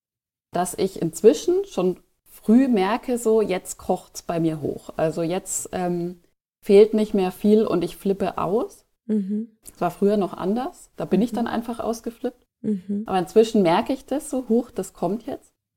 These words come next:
Speaker 1: Und mir hilft's dann, und das ist vielleicht schon ein kleines Tool aus der Werkzeugkiste, mich wirklich aus der Situation rauszunehmen.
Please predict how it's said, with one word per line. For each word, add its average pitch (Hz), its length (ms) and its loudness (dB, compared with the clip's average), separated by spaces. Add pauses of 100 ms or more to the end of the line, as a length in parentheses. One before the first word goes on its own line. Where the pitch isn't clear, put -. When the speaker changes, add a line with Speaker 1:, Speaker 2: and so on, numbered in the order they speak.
(280)
Speaker 1:
Und 196 240 0
mir 233 200 4
hilft's 233 680 -2
dann, 202 340 -4
und 180 160 -6
das 175 120 -6
ist - 160 -6
vielleicht 202 340 -4
schon 190 140 -2
ein 190 500 -2 (220)
kleines 185 420 0
Tool 196 180 0
aus 185 120 -4
der 185 140 -4
Werkzeugkiste, 196 760 -8 (520)
mich 185 180 -2
wirklich 202 340 2
aus 190 120 -2
der 196 140 -2
Situation 185 680 -2
rauszunehmen. 170 1000 0